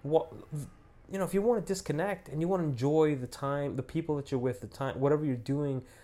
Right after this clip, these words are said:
you know, you should be able to do that without all, using some percentage of your mental resources in the background, like, thinking about all the things that you've gotta catch up with.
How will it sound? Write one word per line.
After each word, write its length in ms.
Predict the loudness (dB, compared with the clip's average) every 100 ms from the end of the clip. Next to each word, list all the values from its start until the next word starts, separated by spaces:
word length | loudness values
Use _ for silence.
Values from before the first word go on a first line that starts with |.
| -20 -20 -20 -20 -20 -6
you 80 | 0
know, 80 |
you 100 | 2
should 160 | 2 2
be 60 | 2
able 100 | 2
to 80 |
do 280 | 0 2 4
that 200 | 4 4
without 440 | 2 4 4 2 -2 0
all, 200 | 0 0
using 520 | 0 4 4 4 0
some 600 | -2 0 2 2 0 -2 -8 -20 -20 -4
percentage 540 | -4 2 2 2 -2
of 80 | -2
your 80 | -2
mental 340 | -2 -2 -2
resources 760 | -2 -2 0 0 0 -4 -4 -8 -18 -20 -20 -20 -18 -2
in 140 | 0
the 60 | 0
background, 680 | -2 -4 -4 2 2 2 -4
like, 160 | -8
thinking 400 | -6 -2 0 2
about 380 | 2 6 6 4 4
all 300 | 6 6 4
the 100 | -2
things 340 | -4 -2 -2
that 160 | -6 -4
you've 260 | -6 -2
gotta 260 | 2 4 2
catch 300 | -4 -8 -6
up 180 | -8 -8
with. 340 | -12 -14